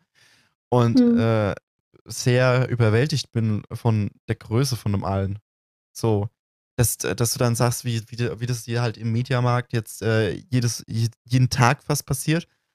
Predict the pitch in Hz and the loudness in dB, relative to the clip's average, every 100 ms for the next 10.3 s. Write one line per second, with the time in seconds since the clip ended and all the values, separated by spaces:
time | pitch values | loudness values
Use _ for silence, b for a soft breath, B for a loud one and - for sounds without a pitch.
0 | _ 120 131 123 113 b b _ 69 69 | _ -2 0 2 -2 b b _ -14 -8
1 | 113 - 131 131 117 127 113 123 - 117 | -6 -2 0 0 2 2 2 -4 -4 -6
2 | - - 120 127 131 107 113 147 - 107 | -4 -2 0 2 2 2 2 0 -6 -2
3 | 101 107 _ _ _ 113 120 113 113 107 | -2 -4 _ _ _ 2 2 4 0 2
4 | 156 - - 113 107 B B - 123 - | -4 -4 -2 0 0 B B 0 0 0
5 | 120 - - 113 123 233 135 110 104 110 | -6 -4 0 2 2 0 2 2 2 0
6 | - 117 85 131 123 120 - 135 135 135 | -2 -2 0 0 0 -2 -2 -4 -2 -2
7 | 131 120 147 131 - 120 120 135 123 - | 0 0 0 0 0 0 0 0 0 0
8 | 123 120 120 131 120 - 147 165 110 110 | 2 2 2 0 -2 0 0 0 0 0
9 | 104 110 127 120 - 117 113 110 117 110 | 2 0 -2 -4 -2 -2 -2 -2 0 0
10 | 107 - 104 | -2 -4 -2